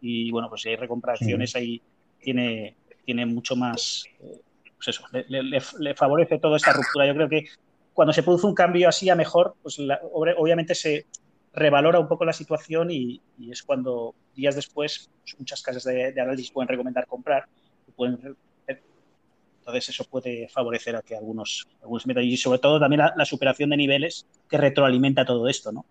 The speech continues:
Speaker 1: Muchos inversores que
Speaker 2: Sí.
Speaker 1: se basan también en análisis técnico ven que se está rompiendo un nivel y sobre todo teniendo en cuenta que Aircross había estado desde diciembre todo este año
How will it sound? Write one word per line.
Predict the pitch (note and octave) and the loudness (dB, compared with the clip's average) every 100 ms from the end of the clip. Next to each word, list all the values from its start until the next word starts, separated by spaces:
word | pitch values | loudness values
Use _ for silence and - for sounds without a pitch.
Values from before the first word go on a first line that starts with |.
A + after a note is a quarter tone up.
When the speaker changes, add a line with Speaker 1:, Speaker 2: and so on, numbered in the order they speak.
| _ | _
Speaker 1:
Muchos | - A#2+ | -18 -8
inversores | B2+ B2 B2 B2 - | -6 -4 -4 -6 -8
que | C3 B2 A#2 _ _ | -8 -8 -8 _ _
Speaker 2:
Sí. | - | -4
Speaker 1:
se | G2+ A#2+ | -2 0
basan | B2+ - B2+ | 0 2 0
también | B2+ B2+ | 2 0
en | B2 | -2
análisis | A#2+ B2 | -4 -6
técnico | - B2+ B2+ C3 | -2 0 2 2
ven | B2+ | 2
que | B2 A2 | 2 -4
se | |
está | - | -6
rompiendo | A#2+ B2 A#2+ | -4 -4 -2
un | B2 | 0
nivel | B2 B2+ | 2 2
y | C#3+ A#2+ - _ _ _ _ | 2 -2 -6 _ _ _ _
sobre | - B2+ B2 | -10 -4 0
todo | C3+ C#3 | 4 4
teniendo | D3 D3 | 4 4
en | D3 | 4
cuenta | C#3+ C3 D3 D#3 - _ _ _ | 2 2 4 2 0 _ _ _
que | B2+ | -2
Aircross | B2+ B2+ C#3 D#3 - | -2 -2 0 0 0
había | B2 B2+ | 2 2
estado | B2+ C#3 C3+ | 0 0 2
desde | C3+ C3 C3 | 2 2 2
diciembre | B2 - C3+ C3+ C#3+ | 0 0 0 2 0
todo | C#3 | 0
este | C#3 - C3+ | -2 2 2
año | C#3 D3+ F3+ | 2 0 -4